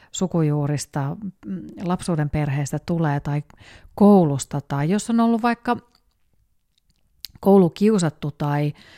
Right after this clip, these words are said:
tai, tai vaikka koulukiusaaja tai ihan mitä tahansa, ne saattaa tulla mistä tahansa, rippileiriltä, mistä tahansa. Ne on luikerellut meille tonne ajatuksiin ja me ajatellaan, että mun pitäisi olla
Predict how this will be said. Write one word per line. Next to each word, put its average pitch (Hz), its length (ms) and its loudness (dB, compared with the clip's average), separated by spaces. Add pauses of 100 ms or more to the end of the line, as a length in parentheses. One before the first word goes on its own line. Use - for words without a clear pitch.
(340)
tai, 160 520 2
tai 160 220 -2
vaikka 165 280 -4
koulukiusaaja 190 1040 0
tai 165 340 -2
ihan 220 220 -2 (220)
mitä 240 420 -2
tahansa, 196 520 -2 (400)
ne 208 60 -4
saattaa 277 260 -4 (160)
tulla 214 240 0 (240)
mistä 247 400 -4
tahansa, 151 480 -2
rippileiriltä, 165 880 -4
mistä 175 260 -2
tahansa. 143 460 -8 (840)
Ne 208 80 2
on 202 100 4
luikerellut 180 680 2
meille 175 420 2
tonne 160 280 0
ajatuksiin 160 880 -2
ja 147 60 -2
me 160 160 0
ajatellaan, 151 640 -2
että 147 180 -6
mun 202 240 0
pitäisi 151 440 -8
olla 147 240 -8